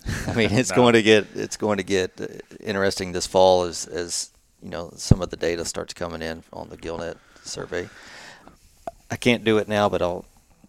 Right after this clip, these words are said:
Speaker 1: maybe I'll show you in a second,
Speaker 2: Mm-hmm.
Speaker 1: um, some of the more recent data that I've seen, uh, for the Upper Coast, or I can send it to
Speaker 2: Yeah,
Speaker 1: you.
Speaker 2: I think I have everything through the spring as far as the,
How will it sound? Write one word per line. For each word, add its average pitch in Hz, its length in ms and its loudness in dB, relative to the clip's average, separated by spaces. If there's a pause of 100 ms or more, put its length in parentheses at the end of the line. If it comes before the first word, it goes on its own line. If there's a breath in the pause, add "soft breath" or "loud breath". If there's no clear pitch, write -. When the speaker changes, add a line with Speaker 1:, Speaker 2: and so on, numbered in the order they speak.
(280)
Speaker 1:
maybe 92 180 -4
I'll 82 60 2
show 87 180 -2
you 82 160 -4
in 73 60 -12
a 73 40 -6
second, 82 440 -4 (240)
Speaker 2:
Mm-hmm. 87 360 -18
Speaker 1:
um, 71 360 -12 (240)
some 90 240 -6
of 80 120 -6
the - 120 -10 (140)
more 98 180 0
recent 95 300 -2
data 82 220 -2
that 73 120 -2
I've 80 140 -4
seen, 76 320 -10 (400)
uh, 92 160 -16
for 85 180 -12
the - 120 -10
Upper - 200 -12
Coast, - 440 -10 (920 soft breath)
or 85 100 -4
I 78 40 -6
can 80 140 -14
send 80 240 -8
it - 100 -14
to - 100 -10
Speaker 2:
Yeah, 104 140 0
Speaker 1:
you. 117 40 2
Speaker 2:
I 135 60 -2
think - 260 -8
I 117 60 -4
have 113 320 -6
everything 107 480 -6
through 107 220 -12
the 98 80 -8
spring 90 640 -6 (120)
as - 80 -16
far - 200 -4
as 87 140 -12
the, 87 380 -6